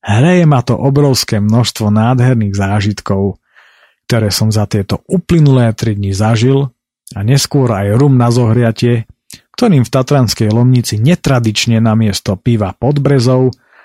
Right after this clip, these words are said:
zakončujem tento nadmieru vydarený výlet. O pár minút sa už len dole kopcom presúvam na dolný koniec k rodičom a v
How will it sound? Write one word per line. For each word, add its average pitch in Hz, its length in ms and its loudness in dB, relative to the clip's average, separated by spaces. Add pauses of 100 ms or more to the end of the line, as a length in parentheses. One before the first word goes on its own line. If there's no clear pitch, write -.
(240)
zakončujem 123 880 0
tento 110 320 -2
nadmieru 131 640 2
vydarený 110 560 0
výlet. 92 400 -6 (1300)
O - 40 -18
pár 156 360 2
minút 143 640 2
sa 110 240 -4
už 113 160 0
len 98 160 -2
dole 156 320 0
kopcom 117 480 -2
presúvam 113 640 0
na 101 160 0
dolný 185 320 2
koniec 135 480 0
k 110 160 -8
rodičom 113 560 0 (760)
a 107 100 -12
v - 80 -12